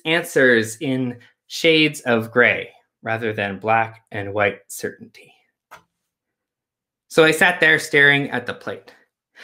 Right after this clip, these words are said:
I knew that nothing I could do in that moment could prevent that patty from ending up on my plate. There was no going back. And while I was a vegetarian and not an omnivore,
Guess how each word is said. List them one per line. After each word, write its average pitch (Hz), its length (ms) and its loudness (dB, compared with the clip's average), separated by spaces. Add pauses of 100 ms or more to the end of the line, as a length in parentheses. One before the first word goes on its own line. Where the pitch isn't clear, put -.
(120)
I 165 80 2
knew 220 180 6
that 208 180 2
nothing 185 640 -4
I 156 160 -6
could 156 240 -10
do 113 320 -4
in 113 220 -6
that 117 200 0
moment 107 360 -8
could 127 200 -10
prevent 127 460 -2
that 135 220 0
patty 104 400 -2
from 110 320 -12 (240)
ending 120 340 0
up 110 220 -2
on 113 180 -2
my 120 140 0
plate. 92 340 -12
There 135 100 2
was 135 280 2
no 143 320 0 (180)
going 127 380 0
back. - 440 -8 (720)
And 147 120 0
while 165 220 6
I 147 560 2
was 151 340 -4
a 147 120 -10
vegetarian 135 640 -2
and 120 160 -2
not 143 320 0
an 147 140 -6
omnivore, 107 720 -4